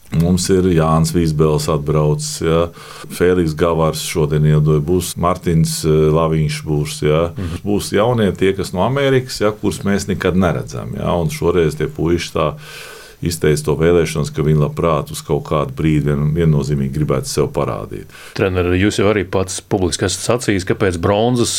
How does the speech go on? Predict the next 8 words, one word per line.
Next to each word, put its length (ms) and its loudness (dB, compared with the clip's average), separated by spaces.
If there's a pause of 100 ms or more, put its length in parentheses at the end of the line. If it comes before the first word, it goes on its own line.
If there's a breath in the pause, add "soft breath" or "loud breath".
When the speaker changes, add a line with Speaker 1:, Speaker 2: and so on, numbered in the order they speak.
(100)
Speaker 2:
eh, 320 4
izcīnīšanas 720 0
tā, 140 -4 (100)
tie 160 0
nākamie 480 0
pārbaudas 560 0
turnīri, 480 2
eh, 640 -4